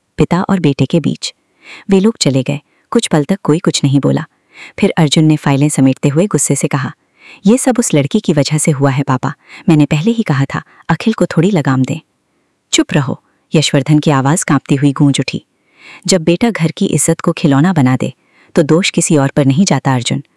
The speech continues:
अखिल को हमने ही उड़ने की आजादी दी थी, अब उसका तूफान सब कुछ उड़ा ले गया।" अर्जुन चुप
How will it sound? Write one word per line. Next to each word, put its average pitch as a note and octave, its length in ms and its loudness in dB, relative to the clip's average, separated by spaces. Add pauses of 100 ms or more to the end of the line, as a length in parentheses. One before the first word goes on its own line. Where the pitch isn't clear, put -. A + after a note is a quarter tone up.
(300)
अखिल D#3+ 280 0
को D3+ 100 -2
हमने C#3 260 2
ही G#3 160 2
उड़ने C#3+ 260 4
की D#3 120 -4
आजादी C3 380 2
दी C3 140 0
थी, - 200 -8 (500)
अब D3 140 0
उसका C#3 240 0
तूफान F3 400 0
सब - 240 -2
कुछ - 180 -2
उड़ा B2+ 140 2
ले B2 140 0
गया।" C#3 240 -4 (640)
अर्जुन F3 300 2
चुप - 180 0